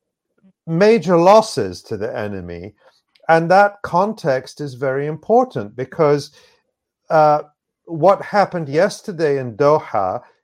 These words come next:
uh, in Qatar, is that, uh, Antony Blinken was there. And as we mentioned earlier, uh, the Qatari foreign minister, of course, Qatar, along with Egypt, has been one of the, uh, key mediators between the resistance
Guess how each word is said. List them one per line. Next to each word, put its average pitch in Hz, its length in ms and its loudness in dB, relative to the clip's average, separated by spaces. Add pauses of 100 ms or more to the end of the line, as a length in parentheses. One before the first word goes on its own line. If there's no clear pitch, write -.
(240)
uh, 120 340 -6 (180)
in 117 180 -16 (120)
Qatar, 143 540 -2
is 117 280 -6
that, 120 280 -6 (160)
uh, 117 340 -4 (580)
Antony 135 420 -8
Blinken 120 500 -10
was 117 200 -12
there. 127 280 -4
And 113 100 -10
as 107 220 -12
we 120 120 -10
mentioned 117 480 -12
earlier, 143 600 -2 (420)
uh, 117 140 -4
the 120 120 -8
Qatari 135 520 -6
foreign 180 460 -2
minister, 110 440 -8
of 110 160 -8
course, - 320 -12
Qatar, 147 440 -4
along 117 240 -4
with 110 240 -12
Egypt, 117 540 -8
has 107 160 -14
been 113 300 -12
one 113 180 -6
of 98 180 -14
the, 101 260 -4 (460)
uh, - 140 -18
key 127 300 -10
mediators 127 800 -4
between 143 480 -8
the 127 100 -6
resistance 104 800 -8